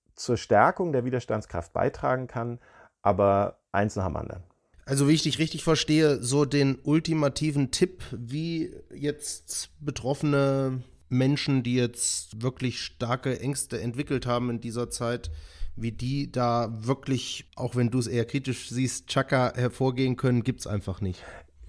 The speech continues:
Speaker 1: Ich finde das zu früh. Also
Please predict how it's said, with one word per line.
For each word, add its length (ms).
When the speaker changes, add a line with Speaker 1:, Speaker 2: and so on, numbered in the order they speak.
Speaker 1:
Ich 220
finde 220
das 160
zu 140
früh. 420
Also 420